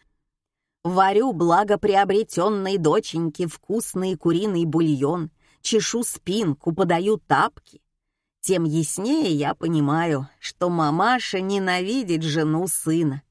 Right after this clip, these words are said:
Появись у нее возможность,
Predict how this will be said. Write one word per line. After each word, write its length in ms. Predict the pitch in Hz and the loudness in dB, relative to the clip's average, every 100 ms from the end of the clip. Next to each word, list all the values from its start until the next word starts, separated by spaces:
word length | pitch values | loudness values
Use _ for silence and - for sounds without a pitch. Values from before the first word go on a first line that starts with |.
| _ _ _ _ _ | _ _ _ _ _
Появись 500 | 196 202 233 277 - | -4 -2 -2 -4 -4
у 40 | 208 | -4
нее 340 | 214 220 233 | -2 0 0
возможность, 840 | 190 180 196 220 226 165 131 - | 0 -2 -4 -4 -4 -6 -8 -14